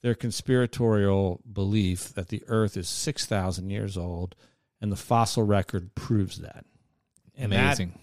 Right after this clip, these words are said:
Speaker 1: that is, that's the
Speaker 2: Wow.
Speaker 1: story.
Speaker 2: Wow. That was a good one.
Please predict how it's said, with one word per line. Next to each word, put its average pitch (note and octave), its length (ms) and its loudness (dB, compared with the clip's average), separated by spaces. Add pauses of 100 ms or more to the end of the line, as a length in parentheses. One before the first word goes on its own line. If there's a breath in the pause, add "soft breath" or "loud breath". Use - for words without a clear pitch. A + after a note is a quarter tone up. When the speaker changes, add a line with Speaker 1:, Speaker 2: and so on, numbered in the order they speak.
(100)
Speaker 1:
that D3+ 320 2
is, B2 320 0 (580 soft breath)
that's D3+ 280 2
the G#2+ 60 2
Speaker 2:
Wow. B2+ 260 4
Speaker 1:
story. C#3 580 4
Speaker 2:
Wow. C3+ 720 2 (260 loud breath)
That C#3+ 200 -2
was A#2+ 160 0
a F#2 80 -2
good C3 360 4
one. F#2+ 200 -4